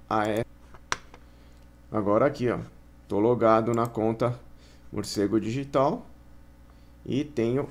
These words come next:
acesso a essa conta também. Então está aqui certinho. Então é isso. Aí, ó. Fechou?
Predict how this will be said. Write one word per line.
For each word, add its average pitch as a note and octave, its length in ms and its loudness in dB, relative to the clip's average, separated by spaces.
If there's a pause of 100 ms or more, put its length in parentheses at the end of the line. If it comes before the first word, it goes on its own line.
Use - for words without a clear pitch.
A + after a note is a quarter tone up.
acesso B2 680 -2 (100)
a A2+ 140 2
essa A#2+ 260 -2
conta A#2+ 400 -4
também. B2+ 500 0 (3500)
Então G2 340 -4 (120)
está G#2 400 -4
aqui A#2+ 480 -2 (720)
certinho. A2+ 720 -6 (2750)
Então D3 240 2
é - 80 6
isso. - 340 4 (300)
Aí, C3 220 6
ó. D#2+ 100 2 (1400)
Fechou? F3 420 6